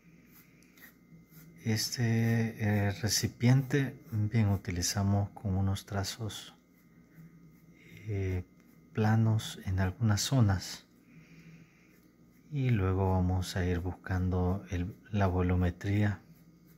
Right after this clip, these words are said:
de cada uno de los elementos. Bien, eh, lleva, eh, m-, bastantes detalles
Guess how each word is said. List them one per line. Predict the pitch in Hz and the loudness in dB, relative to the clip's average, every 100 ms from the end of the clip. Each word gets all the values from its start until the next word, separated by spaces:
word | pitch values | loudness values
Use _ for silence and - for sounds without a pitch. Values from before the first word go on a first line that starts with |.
| - - - - - - - - | -20 -20 -20 -20 -20 -20 -16 -8
de | 98 92 | -4 -4
cada | - 95 92 90 | -4 -2 0 0
uno | 90 90 90 | 0 0 0
de | 87 | -2
los | 87 - | -4 -4
elementos. | 90 87 95 95 - - - - - - - - - - - - - - - - - - - _ _ - - - - _ _ - _ _ - - - - - - - - - - - - - - - - - - - - - | -4 -2 0 -2 -4 -16 -18 -18 -20 -20 -20 -20 -20 -20 -20 -20 -20 -20 -20 -20 -20 -20 -20 _ _ -20 -20 -20 -20 _ _ -20 _ _ -20 -20 -20 -20 -20 -20 -20 -20 -20 -20 -20 -20 -20 -20 -20 -20 -20 -20 -20 -20 -10
Bien, | 101 87 85 - - - - - - - - - - - - _ - - | -6 -4 -4 -8 -18 -20 -20 -20 -20 -20 -20 -20 -20 -20 -20 _ -20 -8
eh, | 107 98 98 90 | -2 0 0 -2
lleva, | 110 113 120 123 123 123 - | 0 2 6 6 6 4 0
eh, | 101 95 95 | -4 -2 0
m-, | 95 104 113 - - _ - | 0 0 0 -4 -20 _ -4
bastantes | 104 101 95 - 107 107 110 | -2 0 -2 2 2 4 0
detalles | 98 90 - 113 101 90 - - - | 0 -2 0 0 2 -2 -6 -10 -12